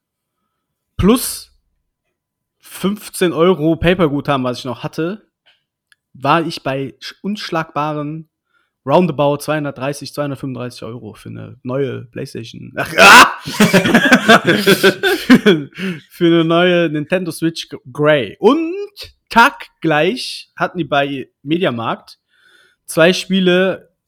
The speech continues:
dann hast du irgendwie, was weiß ich, Prozente bekommen auf das zweite Spiel. Da hab ich mir dann noch Pokémon Schwert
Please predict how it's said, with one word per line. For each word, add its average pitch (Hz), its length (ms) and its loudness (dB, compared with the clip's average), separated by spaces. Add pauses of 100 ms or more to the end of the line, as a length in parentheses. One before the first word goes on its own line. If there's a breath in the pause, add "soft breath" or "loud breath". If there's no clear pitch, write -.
dann 147 240 -2
hast 160 200 -4
du 143 340 -2
irgendwie, 135 500 -4
was 127 160 -4
weiß 123 120 -4
ich, 131 180 -10
Prozente 127 480 -8
bekommen 120 480 -10
auf 110 160 -10
das - 160 -14
zweite 120 240 -8
Spiel. 123 320 -10
Da 113 80 -12
hab 113 120 -14
ich 117 120 -16
mir 117 100 -10
dann 113 140 -10
noch 113 180 -12
Pokémon 117 600 -12 (680)
Schwert 151 760 -2